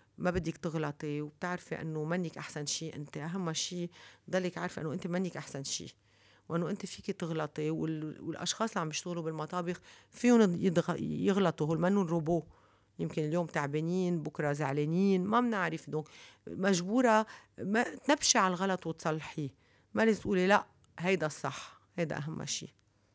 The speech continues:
وما أنا معروفة بهيك، يعني، ما صرت مشهورة بهالشغلة.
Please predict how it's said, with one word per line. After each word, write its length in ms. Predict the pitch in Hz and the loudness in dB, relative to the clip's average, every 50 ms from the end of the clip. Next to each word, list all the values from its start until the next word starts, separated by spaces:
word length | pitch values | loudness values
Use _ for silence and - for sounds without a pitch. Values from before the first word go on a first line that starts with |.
| _ - | _ -4
وما 240 | 156 180 196 196 220 | 2 4 6 6 8
أنا 80 | 240 | 8
معروفة 420 | 240 196 151 165 208 202 - - 143 | 8 8 8 8 6 4 2 0 0
بهيك، 320 | 139 156 165 156 - - | 2 2 2 2 0 -2
يعني، 260 | 147 - - - - | -4 -4 -4 -6 -6
ما 360 | - - - - 165 156 - - - - - - - - | -6 -6 -6 -4 -4 -4 -4 -4 -6 -8 -8 -8 -8 -12
صرت 220 | - - 220 208 | -2 0 2 4
مشهورة 540 | 214 208 208 214 185 - - 233 254 220 185 | 6 6 6 6 6 4 2 4 6 6 6
بهالشغلة. 640 | 170 175 180 160 - - - 165 156 151 156 160 | 4 4 2 2 0 0 0 0 -2 -2 -4 -6